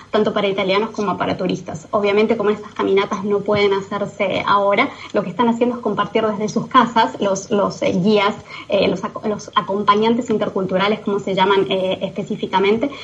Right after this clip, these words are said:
comparten historias de sus países, de su cultura, de sus costumbres, eh, para seguir la relación y para seguir, eh, el contacto con los seguidores y, eh, también inspirarlos a, a tomar estas caminatas en vivo una vez que sea posible,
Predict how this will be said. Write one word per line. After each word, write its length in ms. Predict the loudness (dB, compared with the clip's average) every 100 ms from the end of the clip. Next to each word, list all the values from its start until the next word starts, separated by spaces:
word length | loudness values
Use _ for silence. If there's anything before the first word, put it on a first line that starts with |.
| -2
comparten 380 | 2 4 2 2
historias 320 | 2 0 0
de 100 | -2
sus 140 | -4 -4
países, 460 | 0 2 2 -2
de 100 | -6
su 120 | -8 -2
cultura, 440 | 0 2 2 2
de 100 | 0
sus 140 | -4 -8
costumbres, 600 | -10 2 4 6 4 0 -6 -10 -4
eh, 200 | 2 4
para 180 | 4 2
seguir 320 | 0 2 2
la 140 | 4 4
relación 600 | 4 2 2 2 4 4
y 60 |
para 220 | 0 -4 -6
seguir, 480 | -6 -4 2 4
eh, 320 | 2 2 0 0
el 160 | -2
contacto 500 | -2 -2 0 0 -2
con 120 | -2 -2
los 100 | -2
seguidores 640 | 0 2 4 4 2 -2 2
y, 240 | 4 4
eh, 220 | 2 0 2
también 280 | 2 4
inspirarlos 640 | 2 0 0 4 4 2 -2 -2
a, 320 | -2 0 -2
a 60 | -4
tomar 280 | -2 0
estas 220 | 0 -2 -6
caminatas 480 | -2 0 -2 -2
en 140 | 0 0
vivo 240 | 2 4
una 240 | 4 4 0
vez 140 | -2
que 140 | -4
sea 380 | -2 0 2 2
posible, 560 | -2 -2 0 0 0